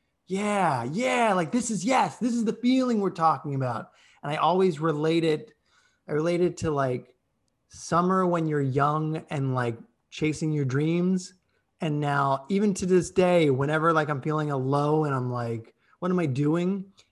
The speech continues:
If all of a sudden this song will pop on the radio, like, I'll be listening to, like, the radio and this will pop on and I'll go,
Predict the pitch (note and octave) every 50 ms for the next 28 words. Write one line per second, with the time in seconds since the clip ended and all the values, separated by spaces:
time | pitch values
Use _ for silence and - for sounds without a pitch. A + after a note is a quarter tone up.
0 | _ _ - G3 - E3 D#3+ E3+ F3+ G3 F#3 - F#3 E3+ D#3+ D#3 D#3+ D#3 - -
1 | E3+ E3+ E3+ E3 D#3 - - - C#3+ D3+ D#3 - D#3+ D#3+ E3 E3 D3+ C#3+ C3+ C3+
2 | C3+ C#3 D3 D#3+ E3+ F3 F3+ F#3 F#3+ G3 G3+ F#3+ - _ _ _ _ - E3+ D3
3 | - - _ _ - E3 C#3+ C#3 D3+ D3 D#3 - - D#3 D3 C#3 C#3 C3+ C#3 C#3
4 | C#3+ C#3+ C3+ C3 - C3 - C#3+ C3+ C3+ D3+ D3 C#3 C3 C3 B2 B2+ B2+ A#2+ A#2
5 | A#2 A2+ G#2+ -